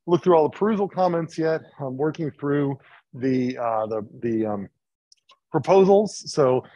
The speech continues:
I'm gonna try to get you feedback on those, um, as soon as possible, and then interleave that with going through the perusal comments as well and giving people extra points for, you know, good things and all that sort of stuff that I normally do.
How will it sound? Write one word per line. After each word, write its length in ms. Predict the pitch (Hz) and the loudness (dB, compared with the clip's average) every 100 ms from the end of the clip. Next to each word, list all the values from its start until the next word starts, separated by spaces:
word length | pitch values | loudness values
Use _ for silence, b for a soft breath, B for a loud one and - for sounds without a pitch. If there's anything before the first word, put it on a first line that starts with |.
| B B | B B
I'm 140 | 127 | -2
gonna 140 | 131 127 | 0 0
try 160 | 147 | 0
to 80 | 147 | 0
get 120 | 131 | 0
you 140 | 143 127 | -6 -8
feedback 460 | - 151 135 127 | -4 -2 0 0
on 100 | 135 | 0
those, 400 | 123 123 127 120 - _ _ _ - | 0 0 0 -2 -8 _ _ _ -6
um, 200 | 123 117 | -4 -4
as 80 | 120 | -6
soon 260 | - 147 | -4 -2
as 100 | 139 131 | -2 -2
possible, 680 | 143 143 135 135 120 120 - b b | -2 -2 -2 -4 -4 -4 -8 b b
and 180 | - 123 | -10 -6
then 140 | 120 117 | -4 -2
interleave 480 | 123 123 123 131 | 0 0 0 -2
that 260 | 101 117 113 | -2 -2 -2
with 220 | 117 104 | -8 -12
going 200 | 120 117 | -8 -6
through 180 | 104 110 | -2 -2
the 80 | 104 | -2
perusal 320 | - 135 113 | 0 0 0
comments 400 | 110 117 110 104 | -2 -2 -2 -4
as 100 | 117 | -2
well 320 | 147 175 165 | 4 6 6
and 160 | 139 131 - 113 | 4 0 -6 0
giving 220 | 127 120 | 0 0
people 280 | 123 107 117 | -4 0 0
extra 220 | 113 120 | 0 -6
points 340 | - 120 113 | -4 -4 -4
for, 360 | - 113 107 101 B B B B - | -4 -2 -2 -4 B B B B -12
you 60 | |
know, 340 | 107 98 95 92 - | -10 -6 -8 -8 0
good 180 | 147 | 0
things 360 | 127 139 131 113 | 4 4 4 2
and 80 | 113 | 0
all 160 | 110 | 2
that 180 | 110 107 - | 2 0 -4
sort 120 | 113 | -8
of 60 | 107 | -4
stuff 200 | 117 107 | -4 -2
that 80 | 113 | -2
I 60 | |
normally 380 | 117 147 139 123 | 2 2 4 2
do. 280 | 113 117 113 | 2 2 0